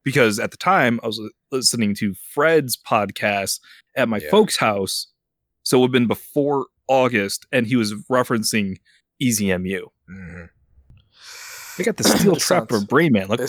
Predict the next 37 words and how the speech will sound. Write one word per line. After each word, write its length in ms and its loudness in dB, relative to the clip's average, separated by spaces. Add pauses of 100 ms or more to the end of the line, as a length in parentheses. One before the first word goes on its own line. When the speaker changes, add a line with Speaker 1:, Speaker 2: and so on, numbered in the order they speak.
(140)
Speaker 1:
look 220 -2
at 60 2
all 100 6
Speaker 2:
sounds, 40 2
Speaker 1:
these 200 2
memories. 480 0 (160)
Speaker 2:
<laughs> 160 -18
it 60 -2
sounds 360 -2
about 280 -8
right. 260 -20 (220)
Yeah. 220 -12 (560)
But, 180 2
uh, 420 0 (140)
but 380 -10 (160)
yeah, 240 -4
I 40 -6
remember 300 -4
playing 340 -10
Peggle, 480 -14 (300)
and 140 -10
I 60 -10
remember, 840 -6 (360)
uh, 380 -10
playing 400 -4
it, 300 -12
right, 240 -16 (100)
on 60 -16
my 140 -10
iPod 440 -10
Touch. 440 -10 (680)
I 140 -6
never 840 0
really 420 -8
had 320 -12
headphones 720 -12
in. 220 -20